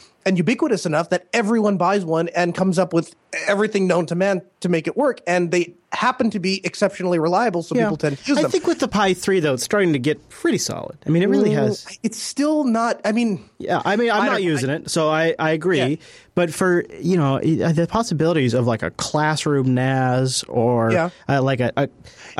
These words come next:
Speaker 1: And you
Speaker 2: like
Speaker 1: know
Speaker 2: a,
Speaker 1: where that
Speaker 2: like a two-person apartment that doesn't need
Speaker 1: And you know
Speaker 2: anything
Speaker 1: where
Speaker 2: big.
Speaker 1: that, you know where the classroom nas really fits in is in places like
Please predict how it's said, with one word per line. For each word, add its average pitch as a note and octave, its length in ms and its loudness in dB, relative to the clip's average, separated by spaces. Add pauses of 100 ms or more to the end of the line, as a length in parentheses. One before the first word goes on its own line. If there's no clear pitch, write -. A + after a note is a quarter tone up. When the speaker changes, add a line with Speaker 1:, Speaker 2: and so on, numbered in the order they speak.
Speaker 1:
And G3+ 100 2
you A#3 60 2
Speaker 2:
like C4 80 2
Speaker 1:
know C#4+ 60 2
Speaker 2:
a, - 20 2
Speaker 1:
where A#3 80 2
that G#3 80 0
Speaker 2:
like G3 140 -2
a D#3 100 -2
two-person G3+ 540 0
apartment F#3+ 580 -2
that E3 200 0
doesn't E3+ 280 0
need E3 120 2
Speaker 1:
And F3+ 100 2
you G#3 60 -2
know G#3+ 60 2
Speaker 2:
anything A#3+ 100 0
Speaker 1:
where A#3+ 100 2
Speaker 2:
big. G#3+ 80 0
Speaker 1:
that, F3 100 -2 (400)
you G3+ 100 -2
know A3 80 2
where G#3+ 80 2
the F3 80 -2
classroom G#3 420 0
nas D#3+ 260 0
really C#3+ 240 0
fits F#3 280 -2
in G#3+ 160 2
is D#3+ 260 0
in D3+ 80 -4
places F#3 460 -2
like D3+ 280 0